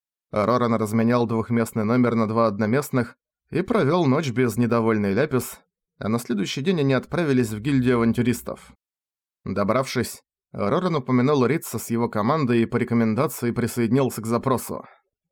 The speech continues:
В комнату, куда их отправили, была женщина из гильдии, которая была инициатором запроса, а еще спасенная девочка. Только сейчас на ней было не платье,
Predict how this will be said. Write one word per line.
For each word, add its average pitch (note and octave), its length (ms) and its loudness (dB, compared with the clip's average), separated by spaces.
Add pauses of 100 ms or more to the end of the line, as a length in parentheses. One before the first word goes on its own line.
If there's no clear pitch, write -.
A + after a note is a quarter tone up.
(100)
В - 140 -20
комнату, G3 400 2
куда C3 200 2
их C3 120 0
отправили, C3+ 520 0
была A#2 300 2
женщина A#2+ 460 0
из G2+ 160 -4
гильдии, B2+ 480 0
которая A2+ 440 0
была B2 320 2
инициатором G#2 600 -2
запроса, A2+ 640 -2 (320)
а G#2 120 -2
еще A#2 200 2
спасенная E3 560 0
девочка. - 640 -2 (640)
Только A#2 300 0
сейчас A#2 340 -2
на A#2+ 80 2
ней A#2 160 4
было A2+ 220 0
не A2 120 0
платье, A#2+ 560 -2